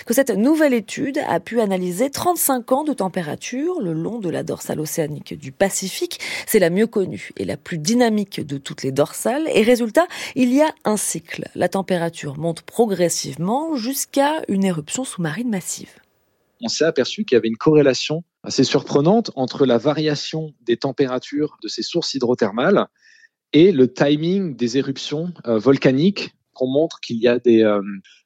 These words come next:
Speaker 2: variations de température, une augmentation de température d'à peu près trente degrés. Donc, on partirait de trois cent soixante degrés, quand même un flux très chaud, et on monterait jusqu'à trois cent quatre-vingt-dix degrés avant une éruption.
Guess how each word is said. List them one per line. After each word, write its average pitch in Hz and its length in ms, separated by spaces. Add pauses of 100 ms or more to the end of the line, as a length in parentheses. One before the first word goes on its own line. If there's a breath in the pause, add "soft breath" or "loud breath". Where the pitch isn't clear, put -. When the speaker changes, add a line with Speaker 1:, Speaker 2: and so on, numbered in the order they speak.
Speaker 2:
variations 131 560
de 135 100
température, 131 640
une 127 180
augmentation 151 600
de 131 100
température 127 800 (480 soft breath)
d'à 127 120
peu 139 140
près 139 240
trente 156 480
degrés. 120 500
Donc, 113 320
on 110 120
partirait 143 500
de 151 100
trois - 240
cent 160 140
soixante 143 380
degrés, 123 260
quand 117 160
même 127 160
un 110 60
flux - 180
très - 180
chaud, 165 360
et 120 80
on 110 80
monterait 139 340
jusqu'à 131 260
trois 143 300
cent 156 220
quatre-vingt-dix 123 580
degrés 123 440 (180)
avant 139 300
une 127 120
éruption. 117 540